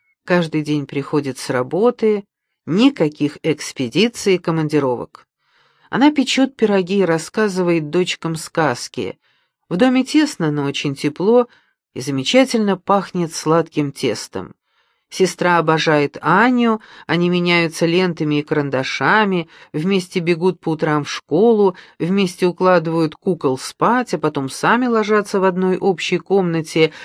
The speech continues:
и долго шепчутся и хихикают,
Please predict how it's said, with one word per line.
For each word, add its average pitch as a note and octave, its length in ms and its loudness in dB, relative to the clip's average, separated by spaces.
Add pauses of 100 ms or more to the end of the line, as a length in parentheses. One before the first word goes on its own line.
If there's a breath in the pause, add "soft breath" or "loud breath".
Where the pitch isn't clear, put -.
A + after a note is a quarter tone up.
(140 loud breath)
и F#3+ 100 0
долго E3 420 2
шепчутся D3+ 760 -2
и C#3 60 -4
хихикают, F3+ 840 0